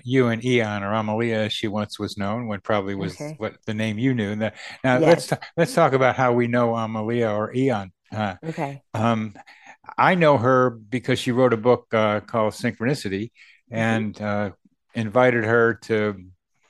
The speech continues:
Speaker 1: start talking with a bunch of people, including me, about coincidences. And eventually we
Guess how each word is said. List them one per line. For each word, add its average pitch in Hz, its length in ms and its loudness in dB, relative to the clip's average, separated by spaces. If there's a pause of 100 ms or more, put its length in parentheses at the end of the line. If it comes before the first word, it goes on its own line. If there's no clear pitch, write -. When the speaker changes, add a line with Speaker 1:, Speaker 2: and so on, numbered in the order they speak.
(140)
Speaker 1:
start 113 540 0
talking 120 440 2
with 104 320 -6
a 98 200 -2
bunch 104 300 -2
of 98 100 -14
people, 110 340 -4
including 101 420 -6
me, 101 280 -4 (340)
about 110 400 0
coincidences. 110 880 -4 (440)
And 110 440 -4 (720)
eventually 123 540 2
we 110 400 0